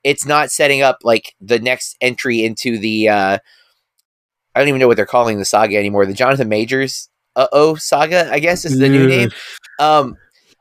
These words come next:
Speaker 1: but
Speaker 2: <laughs> The next Kang variant verse.
Speaker 1: Yeah. So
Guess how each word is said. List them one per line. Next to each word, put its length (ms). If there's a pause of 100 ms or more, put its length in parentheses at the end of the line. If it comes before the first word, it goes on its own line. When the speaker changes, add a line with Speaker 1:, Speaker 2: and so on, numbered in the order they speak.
(140)
Speaker 1:
but 260 (160)
Speaker 2:
<laughs> 140
The 80
next 360
Kang 340
variant 540
verse. 560
Speaker 1:
Yeah. 380 (200)
So 480